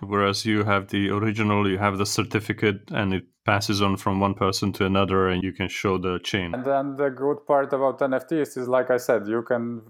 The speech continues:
Speaker 2: actually verify if this is, uh, a genuine item. And with a fake Louis Vuitton bag, it, or a fake watch, it could be a lot more,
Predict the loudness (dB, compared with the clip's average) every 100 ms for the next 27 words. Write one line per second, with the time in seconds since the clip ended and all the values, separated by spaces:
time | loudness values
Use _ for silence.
0 | _ -2 -2 -2 -2 2 2 2 2 2
1 | 2 0 -4 -6 -4 -6 -8 -14 -10 -4
2 | -2 -2 -4 -2 -2 -2 -2 -4 -4 -10
3 | -2 0 0 0 -2 -4 _ _ _ _
4 | _ _ -4 -2 0 0 2 2 2 0
5 | 0 0 -2 -2 -2 2 2 2 -2 -10
6 | -10 -8 -4 0 2 2 0 0 2 4
7 | 4 2 -8 -18 -6 -4 2 4 4 2
8 | 2 4 4 0